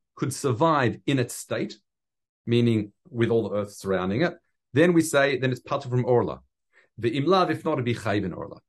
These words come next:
So the Gemara is gonna explain, uh, let's say, just say it now. What it means is if you then replant it, so you prop it back up, right? Then if it would have survived, read that clod of earth, it's not as if you've, it's a new planting. However, if it wouldn't have survived, it's, it's as if you've now planted it anew and it's chayv in orla.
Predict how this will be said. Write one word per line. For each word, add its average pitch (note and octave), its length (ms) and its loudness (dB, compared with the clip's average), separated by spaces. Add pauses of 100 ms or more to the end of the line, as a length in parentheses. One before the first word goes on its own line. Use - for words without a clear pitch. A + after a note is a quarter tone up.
(240)
So G#2 400 -2
the A2+ 120 0
Gemara E3 240 4
is C3+ 100 2
gonna B2 120 2
explain, G#2+ 580 0
uh, G2+ 120 -4
let's B2+ 200 -4
say, G2+ 180 -4
just B2 160 -6
say F#2+ 120 -2
it - 60 -6
now. A#2+ 160 0
What A#2 100 2
it - 80 -4
means D#3+ 280 2
is A#2 220 0
if E3+ 180 -4
you C#3+ 140 -6
then D#3+ 240 0
replant D3+ 560 -4
it, - 140 -6 (760)
so G#2+ 120 2
you G2+ 260 -2
prop B2 200 2
it G2+ 80 -2
back G2 200 0
up, G#3+ 200 0
right? G#2 320 -2 (580)
Then D3 340 0
if F3 140 2
it D#3+ 60 -4
would D3+ 140 0
have C3+ 100 -2
survived, D3 580 0
read D3 260 4
that C#3 140 -4
clod D3+ 180 -4
of D#3 100 -6
earth, F3+ 200 -2
it's C#3+ 120 -10
not D#3+ 120 -6
as C#3 60 -8
if C3+ 120 -8
you've, B2 200 -8
it's - 180 -2
a A2+ 80 0
new B2 180 4
planting. B2 480 0 (580)
However, C3 320 4
if A#2+ 120 2
it A2 80 4
wouldn't A3+ 200 4
have B3 60 0
survived, B2 360 2
it's, B2+ 220 -2
it's B2+ 240 -12
as - 160 -8
if - 160 -2
you've B2+ 140 0
now D#3+ 260 2
planted E3 560 2
it B2 140 0
anew D#3 420 0
and B2+ 160 -2
it's B2 140 -4
chayv A#2 260 -4
in G2+ 60 -6
orla. - 180 -16